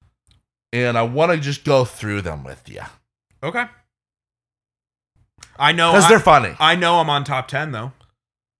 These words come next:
Speaker 1: Spoiler alert. Jesus Christ, dude.
Speaker 2: I'm just saying. It does, I didn't say what number.
Speaker 1: Top five.
Speaker 2: Okay.
Speaker 1: Number ten. Your lawn guy.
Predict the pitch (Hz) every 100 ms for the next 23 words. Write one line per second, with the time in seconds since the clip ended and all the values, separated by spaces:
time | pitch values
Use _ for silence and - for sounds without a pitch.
0 | _ _ _ _ _ _ _ _ _ _
1 | _ _ _ _ _ _ _ _ _ _
2 | _ _ - - - 107 131 175 113 107
3 | 123 117 175 196 226 - 165 214 196 -
4 | - 110 151 190 - 139 165 269 - 359
5 | 440 196 101 101 _ _ _ _ _ _
6 | 170 214 220 202 185 277 277 170 208 262
7 | 175 170 262 - _ - 80 - 101 101
8 | - _ _ _ _ 113 - 269 285 233
9 | 226 226 226 - _ 202 143 165 147 -
10 | - 135 107 82 87 _ _ _ _ _
11 | _ _ _ _ _ _ _ _ _ -
12 | 73 107 101 107 120 120 101 85 80